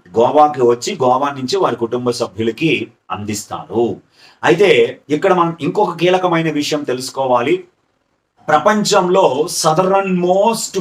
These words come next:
పోస్ట్ ఆఫీస్, దక్షిణ ధ్రువంలో చివరగా నెలకొల్పినటువంటి పోస్ట్ ఆఫీస్ పేరు ఏమిటంటే పెంగ్విన్ పోస్ట్ ఆఫీస్ అంటారు దాన్ని. చాలా ఇంపార్టెంట్ ఇది, పెంగ్విన్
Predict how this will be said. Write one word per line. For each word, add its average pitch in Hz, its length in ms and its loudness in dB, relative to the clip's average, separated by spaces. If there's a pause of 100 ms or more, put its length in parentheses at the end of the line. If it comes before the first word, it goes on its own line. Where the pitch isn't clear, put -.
(100)
పోస్ట్ 156 420 2
ఆఫీస్, - 340 -8 (1000)
దక్షిణ 202 360 -2 (160)
ధ్రువంలో 180 600 2 (120)
చివరగా 190 680 2 (100)
నెలకొల్పినటువంటి 160 960 -2 (160)
పోస్ట్ 185 400 0 (100)
ఆఫీస్ 165 320 -2 (120)
పేరు 147 240 0
ఏమిటంటే 135 580 -2 (400)
పెంగ్విన్ 208 600 0 (100)
పోస్ట్ 156 360 -2 (100)
ఆఫీస్ 143 340 -4
అంటారు 113 340 -6
దాన్ని. 85 180 -8 (1000)
చాలా 143 320 2 (120)
ఇంపార్టెంట్ 139 580 -2
ఇది, 147 160 0 (760)
పెంగ్విన్ 175 640 0